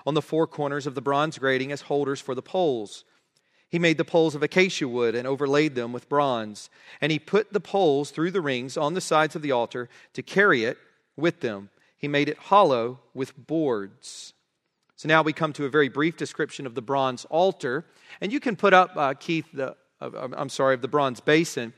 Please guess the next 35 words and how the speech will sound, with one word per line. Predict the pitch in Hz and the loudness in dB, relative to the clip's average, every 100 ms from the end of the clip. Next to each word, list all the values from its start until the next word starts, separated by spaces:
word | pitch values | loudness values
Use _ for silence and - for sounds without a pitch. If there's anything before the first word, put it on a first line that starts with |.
| _ _ _ | _ _ _
You | 190 | -6
can | 240 | -2
put | 202 190 | 4 4
up | 175 | 4
the | 165 | 0
picture. | 175 160 - 139 | 0 0 0 0
Th-, | 160 175 | 0 -2
this | 147 208 - - - - | 2 2 0 -14 -20 -8
is | 170 170 165 | -2 -2 -2
what | 165 226 | 0 2
the | 180 | 4
E | 175 | 2
S | 165 | 2
V | 170 | -2
Study | 147 - 151 | -4 0 0
Bible | 147 139 143 | 4 2 2
puts | - 156 - | -4 -6 2
out | 147 - | 2 2
there | 131 131 | -4 -2
as | 135 | -2
a | 127 | -4
picture | - 160 - | -4 -4 -4
for | - | -6
what | 143 147 | -4 -4
was | 120 | -2
in | 143 | -4
the | 110 | -4
temple. | - 214 202 131 107 139 _ - _ | -2 -2 -2 -4 -6 -8 _ -20 _
We | 160 | 0
don't | 165 226 | 4 4
have | 170 180 160 | 6 4 4
much | 175 160 - | -2 -4 -6
description, | 147 - 190 - 147 127 127 _ _ _ | -8 -2 -2 -2 -8 -8 -10 _ _ _
uh, | 135 135 127 | 0 0 0
to, | 127 156 | -4 -4